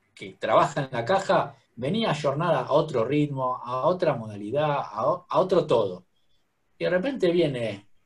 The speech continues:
la multi y te dice, "¿Sabes qué? Quiero bajar la misión, la visión, los valores, cambiar el logo,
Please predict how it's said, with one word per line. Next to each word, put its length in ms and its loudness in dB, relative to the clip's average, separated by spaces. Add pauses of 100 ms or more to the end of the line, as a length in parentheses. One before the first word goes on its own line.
la 160 -2
multi 720 0
y 180 -6
te 120 2
dice, 180 2
"¿Sabes 220 0
qué? 220 0
Quiero 240 2
bajar 420 0
la 100 -2
misión, 420 -2
la 120 4
visión, 440 -2
los 140 2
valores, 460 4
cambiar 320 -2
el 120 -2
logo, 500 4